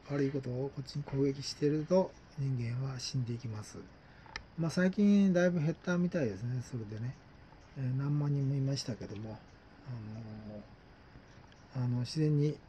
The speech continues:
えー、攻撃したものが逆に返されてね、あの、やられていってるみたいですね。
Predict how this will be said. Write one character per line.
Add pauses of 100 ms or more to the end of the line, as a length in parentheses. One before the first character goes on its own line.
(360)
え
ー、
攻
撃
し
た
も
の
が
逆
に (180)
返
さ
れ
て
ね、 (520)
あ (240)
の、
や
ら
れ
て
い
っ (380)
て
る
み
た
い
で
す
ね。